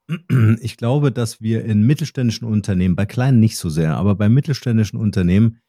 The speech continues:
äh, werden wir eine eigene K-I-Inhouse-Abteilung haben. Also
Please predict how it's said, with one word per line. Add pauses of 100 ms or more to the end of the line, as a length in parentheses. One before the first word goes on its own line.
(320)
äh,
werden
wir
eine
eigene
K-I-Inhouse-Abteilung
haben. (140)
Also